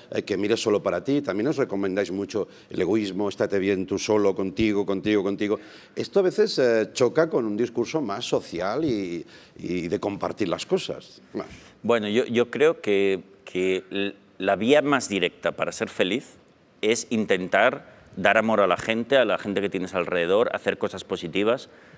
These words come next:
Speaker 2: porque eso hace que los demás también te traten bien y se crean círculos virtuosos en los cuales todos nos encontramos mejor.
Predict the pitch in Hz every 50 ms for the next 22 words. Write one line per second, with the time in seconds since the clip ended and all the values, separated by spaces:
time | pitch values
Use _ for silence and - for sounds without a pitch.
0 | - _ - 101 98 - - - 107 107 110 104 - 113 - - 139 131 123 117
1 | - 151 113 117 104 95 90 95 90 95 110 - - 113 104 107 95 87 98 90
2 | 101 101 95 - 90 87 90 104 123 135 143 143 131 110 - - 92 - 98 104
3 | 107 104 101 - 113 104 - - 104 104 95 - 95 92 85 - - 95 95 107
4 | - - 127 117 - - 90 87 87 - - - 95 95 104 117 113 - - -
5 | - 107 113 107 104 98 - 95 85 87 85 - - 90 95 90 87 85 - -
6 | 92 90 -